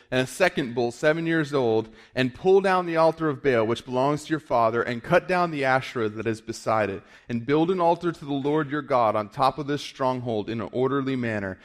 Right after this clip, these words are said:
and take a second bull and offer a burnt offering with the wood of the Asherah,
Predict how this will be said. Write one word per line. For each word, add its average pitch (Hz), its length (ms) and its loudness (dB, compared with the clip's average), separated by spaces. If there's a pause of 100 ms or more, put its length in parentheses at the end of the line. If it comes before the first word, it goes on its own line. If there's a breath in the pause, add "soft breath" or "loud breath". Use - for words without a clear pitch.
(180 loud breath)
and 110 100 -8
take 143 220 0
a 127 60 0
second - 560 -4
bull 98 260 -4
and 113 140 -8
offer 117 280 -2
a 113 60 0
burnt 117 240 -4
offering 117 380 -2
with 110 100 -6
the 107 80 -6
wood 120 260 0
of 117 100 -2
the 101 120 -4
Asherah, 98 500 -4